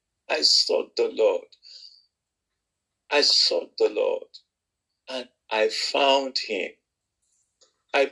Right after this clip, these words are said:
pray in the name of Jesus that on a daily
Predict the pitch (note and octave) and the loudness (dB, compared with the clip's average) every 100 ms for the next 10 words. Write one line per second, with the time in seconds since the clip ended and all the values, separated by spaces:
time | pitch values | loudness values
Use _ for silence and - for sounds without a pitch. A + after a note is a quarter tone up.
0 | - F3 E3+ D#3 C3+ B2 C3+ D3 B2 A2+ | -4 -2 -2 -2 -4 -6 -6 -14 -8 -8
1 | G#2+ - C#3 C3 - F2 - - - - | -6 -8 -8 -6 -2 0 0 -2 -4 -20
2 | - - B2 A#2 - C3 C3+ C3+ C3+ _ | -18 -2 0 0 0 -2 -2 -6 -8 _
3 | _ E3+ G3+ G#3+ G#3+ G#3 G#3 | _ -2 0 0 -4 -10 -12